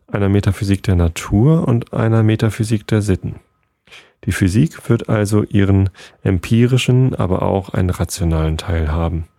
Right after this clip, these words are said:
Die Ethik gleichfalls, wiewohl hier der empirische Teil besonders praktische Anthropologie,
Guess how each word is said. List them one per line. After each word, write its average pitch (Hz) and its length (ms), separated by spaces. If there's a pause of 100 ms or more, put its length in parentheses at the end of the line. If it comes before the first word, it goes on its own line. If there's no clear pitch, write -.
(420)
Die - 240
Ethik 117 280
gleichfalls, 101 720 (300)
wiewohl 87 380
hier 87 300
der - 180
empirische 107 560
Teil 98 340
besonders 90 520 (340)
praktische - 680
Anthropologie, 107 1000